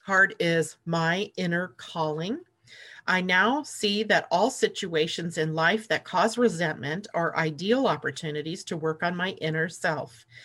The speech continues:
These ordeals are necessary for my growth as I become aware of my dualities.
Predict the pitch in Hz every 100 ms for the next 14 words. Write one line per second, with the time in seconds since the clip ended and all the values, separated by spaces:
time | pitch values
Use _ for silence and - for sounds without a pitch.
0 | - - _ 190 208 214 170 180 190 220
1 | 208 165 165 220 233 254 254 262 - 165
2 | 156 160 170 196 269 170 160 151 160 165
3 | 170 165 156 165 165 196 - 156 160 156
4 | 160 202 214 226 226 160 147 135